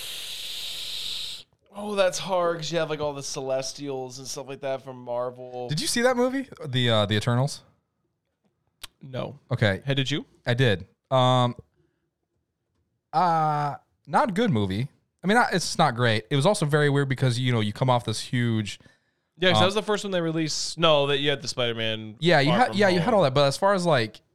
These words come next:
Speaker 2: group movies, you had, like, this climax of, like, the Avengers. Then it kinda drops, and then you have these people where they're like, "Okay, so these people were here."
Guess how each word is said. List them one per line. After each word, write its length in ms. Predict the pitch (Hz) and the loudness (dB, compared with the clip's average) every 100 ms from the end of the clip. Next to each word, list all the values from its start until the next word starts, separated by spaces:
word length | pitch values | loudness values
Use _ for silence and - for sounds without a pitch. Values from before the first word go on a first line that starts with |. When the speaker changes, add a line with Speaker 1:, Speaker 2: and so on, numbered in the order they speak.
| _ _ 117 | _ _ -8
Speaker 2:
group 300 | 110 127 151 | 0 2 2
movies, 580 | 151 156 180 196 - - _ | 2 2 0 -2 -6 -10 _
you 80 | 127 | 0
had, 80 | 139 | 2
like, 100 | 127 | 2
this 140 | 117 104 | 0 0
climax 560 | 127 123 120 113 - | 2 4 4 4 2
of, 80 | 110 | 0
like, 120 | 101 | 0
the 80 | 104 | 2
Avengers. 580 | 101 101 92 90 85 - _ _ _ _ _ | 2 2 0 -2 -4 -8 _ _ _ _ _
Then 100 | 104 | -4
it 40 | 101 | 0
kinda 160 | 104 | 0
drops, 540 | 90 101 92 90 - - | 2 2 2 0 -6 -6
and 100 | 104 | -4
then 80 | 104 | 0
you 60 | 101 | 0
have 140 | 104 | 0
these 160 | 98 92 | 0 -4
people 280 | 117 104 | -6 -4
where 80 | 101 | -2
they're 80 | 98 | 0
like, 120 | 95 | 0
"Okay, 240 | 117 - 95 | -2 -2 -2
so 140 | - | -2
these 140 | 117 | -4
people 260 | - 127 117 | -4 -4 -2
were 100 | 104 | -2
here." 320 | 90 104 95 | 0 0 -2